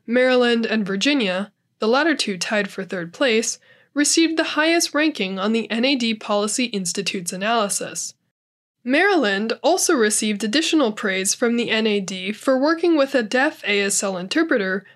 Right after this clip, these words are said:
for somewhere between ninety percent and one hundred percent of its press briefings. At the other end of the spectrum,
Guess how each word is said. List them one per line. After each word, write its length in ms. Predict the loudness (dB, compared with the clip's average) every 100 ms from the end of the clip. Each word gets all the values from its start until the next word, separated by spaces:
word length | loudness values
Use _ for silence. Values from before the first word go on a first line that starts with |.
| _
for 140 | -4
somewhere 420 | -2 2 2 2 2
between 540 | 0 -2 0 0 0
ninety 340 | 0 0 0
percent 520 | 0 0 2 2 0 -2
and 200 | -2 0
one 180 | 2 2
hundred 280 | 2 -2
percent 500 | -4 -2 -2 -2 -4 -4
of 100 | -2
its 160 | -2
press 300 | -4 -6 -6
briefings. 720 | -4 -2 -2 -2 -10 -6 -6 -6 _ _ _ _ _ _ _ _ _
At 180 | -4 -2
the 160 | -2 0
other 260 | 2 2 2
end 220 | 0 -2
of 100 | -4
the 80 | -4
spectrum, 720 | -4 -4 -4 -4 -2 -4